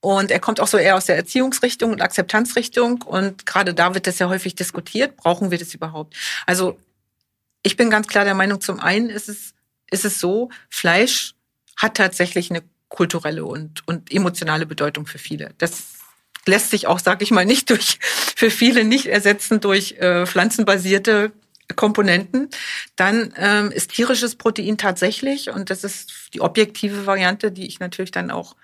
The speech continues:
als Wissenschaftler immer wieder ein bisschen in den Vordergrund rücken möchte, Fleisch ist tatsächlich an sich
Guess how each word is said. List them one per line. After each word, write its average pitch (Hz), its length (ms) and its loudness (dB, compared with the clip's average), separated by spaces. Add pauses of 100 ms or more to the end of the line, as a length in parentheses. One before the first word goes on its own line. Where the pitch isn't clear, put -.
(880)
als - 160 -2
Wissenschaftler 180 640 2
immer 180 200 0
wieder 180 200 0
ein 175 80 -2
bisschen 180 440 -6
in - 180 -12
den 175 100 -4
Vordergrund 208 460 2
rücken 170 240 -8
möchte, 170 360 -6 (280)
Fleisch 170 360 2
ist 185 180 -6
tatsächlich 202 540 0
an 175 120 0
sich 240 480 -4